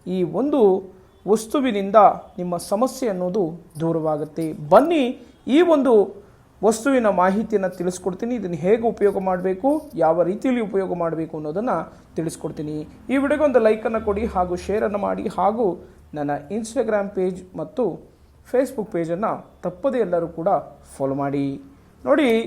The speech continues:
ಇದೊಂದು ವಿಶೇಷವಾಗಿರ್ತಕ್ಕಂಥ ವಸ್ತು ಬಂದು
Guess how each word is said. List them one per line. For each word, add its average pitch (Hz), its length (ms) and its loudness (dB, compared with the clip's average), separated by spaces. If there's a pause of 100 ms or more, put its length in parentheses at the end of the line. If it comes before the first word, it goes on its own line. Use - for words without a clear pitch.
(140)
ಇದೊಂದು 269 280 -2
ವಿಶೇಷವಾಗಿರ್ತಕ್ಕಂಥ 233 1300 2
ವಸ್ತು 190 440 -2
ಬಂದು 214 320 2